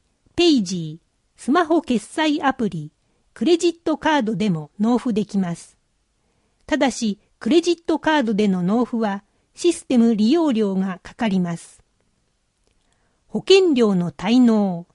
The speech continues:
保険料を滞納すると、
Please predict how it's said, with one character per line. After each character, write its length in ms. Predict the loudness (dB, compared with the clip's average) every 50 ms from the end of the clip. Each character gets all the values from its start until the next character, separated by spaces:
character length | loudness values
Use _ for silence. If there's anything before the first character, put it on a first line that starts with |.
| _ _ _ _ _ _ _ _ _ _ _ _ _ _ _ _ _ _ _
保 120 | -10 -8 -4
険 300 | 2 2 4 4 4 2
料 320 | 2 2 2 2 0 -2
を 80 | -4 -6
滞 280 | -6 -2 0 2 2
納 220 | 4 4 2 2 0
す 160 | -2 -2 -4
る 100 | -4 -4
と、 320 | -6 -6 -10 -8 -10 -10